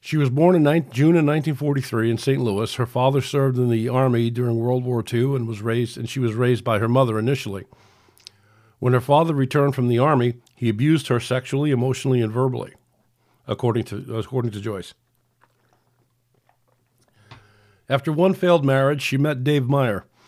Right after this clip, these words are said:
in nineteen sixty-seven, who supported and encouraged her.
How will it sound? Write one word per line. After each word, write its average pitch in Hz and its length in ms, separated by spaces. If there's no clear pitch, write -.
in 120 100
nineteen 135 320
sixty-seven, 127 680
who 127 100
supported 127 520
and 127 120
encouraged 123 480
her. - 160